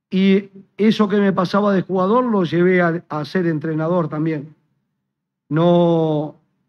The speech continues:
mejor que uno no sabe nadie si uno trabaja, no trabaja, si, y el, el mayor reconocimiento que puede tener uno como entrenador es el de los jugadores. El halago más lindo que puede tener uno.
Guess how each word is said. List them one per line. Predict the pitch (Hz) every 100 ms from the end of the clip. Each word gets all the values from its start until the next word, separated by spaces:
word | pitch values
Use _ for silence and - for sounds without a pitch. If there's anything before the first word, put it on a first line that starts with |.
| _ -
mejor | 151 196 202 196
que | 196
uno | 220 240 214
no | 190
sabe | 160 175 170
nadie | 165 160 147 151 151 160 156 151 - _ _ _ _ _
si | - 175
uno | 175 165
trabaja, | 156 160 160 156 143
no | 151 147
trabaja, | 151 156 160 147 139 143 127
si, | 143 151 147 139 _ _ _ _ _ -
y | 170
el, | 175 175 170
el | 170 170 175
mayor | 180 170 170 233
reconocimiento | 220 208 202 - 196 226 208 190
que | 190
puede | 180 196
tener | 175 190 202
uno | 220 214
como | 175 185
entrenador | 175 180 175 185 247 233
es |
el | 180 165
de | 160
los | 151
jugadores. | 147 143 147 151 135 - _ _ _ _ _ _ _ -
El | 156 156 160
halago | 160 196 196 190
más | 185 175
lindo | 185 214 202 170
que | 170
puede | 180 175
tener | 165 165 170
uno. | 175 143